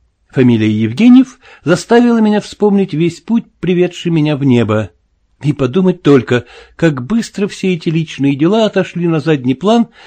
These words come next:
перед необычайными здешними впечатлениями. «Э, вы знаете, товарищ Артемьев, что мы нашли целый рой мелких метеоритов совсем недалеко от звезды Кэтс?» — обратился Соколовский ко мне.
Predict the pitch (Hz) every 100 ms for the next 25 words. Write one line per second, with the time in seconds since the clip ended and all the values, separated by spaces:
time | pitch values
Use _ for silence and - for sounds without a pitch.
0 | - - 190 196 - 151 175 156 165 -
1 | 202 190 185 170 139 160 - - 151 -
2 | 131 - - 107 98 87 82 73 _ _
3 | _ _ _ _ _ _ _ _ _ _
4 | _ _ _ _ _ _ - 240 247 247
5 | 277 240 269 381 359 339 214 170 139 165
6 | 170 294 175 170 180 180 151 127 123 -
7 | 104 120 175 262 320 311 294 294 302 -
8 | 311 294 277 262 302 294 262 277 269 269
9 | 240 233 240 233 240 311 320 285 - -
10 | 285 285 302 285 262 240 254 262 269 240
11 | 190 226 190 214 208 135 - - _ _
12 | _ _ 117 117 113 123 120 104 117 120
13 | 107 - 110 127 110 90